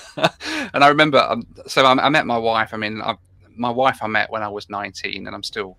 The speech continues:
uh, we're still married today. And sh-, how I ended up getting with her, I've got no idea, because the photo I sent, I mean, I, I met her through, I don't know if you, you, you guys probably remember this 'cause you're a similar sort of, um, vintage to me, but,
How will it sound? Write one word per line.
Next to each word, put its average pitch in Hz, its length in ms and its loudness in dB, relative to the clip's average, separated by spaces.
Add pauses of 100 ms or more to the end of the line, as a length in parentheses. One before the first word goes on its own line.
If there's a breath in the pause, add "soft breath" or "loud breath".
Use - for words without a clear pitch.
(200)
uh, 101 180 -8
we're 107 80 -14
still - 180 -12
married 101 240 -10
today. 98 340 -10 (420 loud breath)
And 110 440 -2 (180)
sh-, - 180 -8 (440)
how 165 360 6
I 131 300 4
ended 123 300 -2
up 113 200 -4 (320)
getting 113 280 -6
with 110 140 -8
her, 113 100 -4
I've 107 160 0
got - 160 -6
no 110 220 0
idea, 101 400 -2
because 107 260 -6
the - 80 -10
photo 131 440 -2
I 107 60 2
sent, 101 300 -10
I 104 40 -6
mean, 117 140 -6
I, 131 160 -2 (380 loud breath)
I 113 40 -4
met 147 200 2
her 123 60 0
through, 104 420 -4
I 113 40 -6
don't 135 140 -4
know 113 80 0
if 110 120 -6
you, 113 180 -8
you, 120 120 -8
you 117 120 -8
guys - 160 -12 (200)
probably 107 200 -8
remember 101 360 -6
this 98 180 -10
'cause 104 240 -16
you're 98 140 -10
a 101 40 -10
similar 107 340 -12
sort - 220 -10
of, 101 100 -16 (140)
um, 104 200 -12
vintage - 360 -10
to 101 80 -8
me, 107 280 -6
but, 104 180 -4